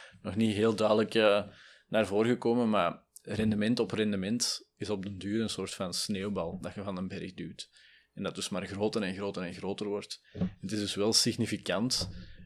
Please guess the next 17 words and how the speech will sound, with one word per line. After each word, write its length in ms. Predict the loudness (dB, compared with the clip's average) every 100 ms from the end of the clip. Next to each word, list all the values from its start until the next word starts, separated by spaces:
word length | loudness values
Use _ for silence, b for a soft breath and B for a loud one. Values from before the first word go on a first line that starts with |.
| -4
eh, 220 | 0 2
als 140 | 2
er 100 | 0
verschillen 400 | 2 2 4 4
zijn 260 | 6 6 4
in 140 | 2
dat 120 | 2 2
rendement 520 | 0 -2 0 -2 -2
in 80 | -4
het 100 | -4
begin. 500 | -2 -2 -2 -6 -12 _
Want 200 | -6 -4
dan 120 | -4
wordt 180 | -6 -6
die 120 | -6
ve-, 160 | -6 -10
sneeuwval-, 680 | -8 -4 0 0 0 -2